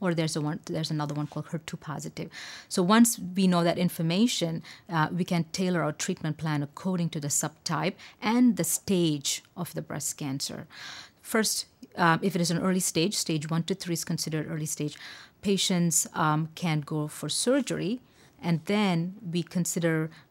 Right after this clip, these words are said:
radiation therapy in certain situations and hormonal therapy in hormone-positive breast cancers, and then chemotherapy in patients, um,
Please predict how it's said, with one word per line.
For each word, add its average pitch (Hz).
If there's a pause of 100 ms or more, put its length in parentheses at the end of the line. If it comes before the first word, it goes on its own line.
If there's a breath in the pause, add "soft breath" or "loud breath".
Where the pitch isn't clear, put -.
radiation 175
therapy 156
in 151
certain 151
situations 147
and 147 (160)
hormonal 175
therapy 170
in 156
hormone-positive 156
breast 165
cancers, 160 (300 loud breath)
and 233
then 220
chemotherapy 165
in 156
patients, 151 (380 loud breath)
um, 147